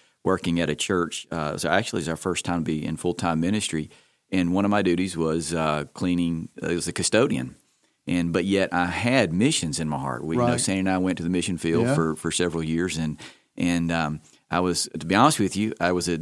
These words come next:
Speaker 1: uh, the day that, uh, I was grumbling about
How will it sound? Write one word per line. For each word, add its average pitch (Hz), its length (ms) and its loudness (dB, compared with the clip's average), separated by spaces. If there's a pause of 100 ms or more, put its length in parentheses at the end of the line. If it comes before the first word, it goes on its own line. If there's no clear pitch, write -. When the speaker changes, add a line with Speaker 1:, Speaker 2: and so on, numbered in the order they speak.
(100)
Speaker 1:
uh, 85 200 -2
the 85 160 -4
day 95 400 2
that, 85 340 -2 (380)
uh, - 40 -8
I 80 260 -2
was 90 180 0
grumbling 104 560 2
about 87 520 0